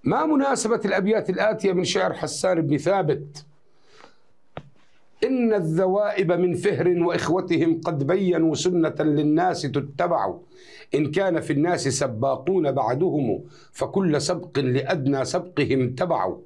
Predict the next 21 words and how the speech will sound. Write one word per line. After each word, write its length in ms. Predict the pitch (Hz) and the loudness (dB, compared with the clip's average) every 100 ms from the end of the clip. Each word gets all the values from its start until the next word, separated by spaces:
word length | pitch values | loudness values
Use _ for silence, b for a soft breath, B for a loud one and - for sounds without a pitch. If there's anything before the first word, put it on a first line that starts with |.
| - | -4
إلى 160 | 185 175 | 0 2
آخر 360 | 170 175 131 123 | 2 0 -2 -2
الأبيات. 520 | 120 110 104 87 B B B B | -2 0 -2 -4 B B B B
شو 180 | - 175 | -2 2
مناسبة 540 | 175 165 - 147 139 | 2 0 -2 -2 -2
هذه 120 | 143 | -2
الأبيات؟ 540 | 139 127 123 165 196 - B B B 110 | 0 0 2 2 0 -6 B B B 0
يمدح 680 | 135 208 233 147 139 - | 2 2 2 2 0 -4
فيها 460 | - 156 151 120 127 | -4 0 2 2 0
وفد 480 | 123 180 180 117 110 | 0 -2 -2 -4 0
بني 260 | 147 139 | 0 0
تميم 600 | 131 123 131 175 214 - B B B | 0 0 2 2 2 0 B B B
الذي 360 | 143 151 139 147 | 0 2 0 -2
قدم 420 | 147 185 160 139 | -2 -2 0 0
على 260 | 110 135 131 | 0 0 0
رسول 360 | 123 - 160 | 0 -2 0
الله 280 | 139 143 147 | 0 2 0
صلى 340 | - 131 135 | 0 -4 -2
الله 280 | 135 151 120 | 0 0 0
عليه 160 | 127 131 | 0 0
وسلم 520 | - 165 196 208 | 0 0 0 0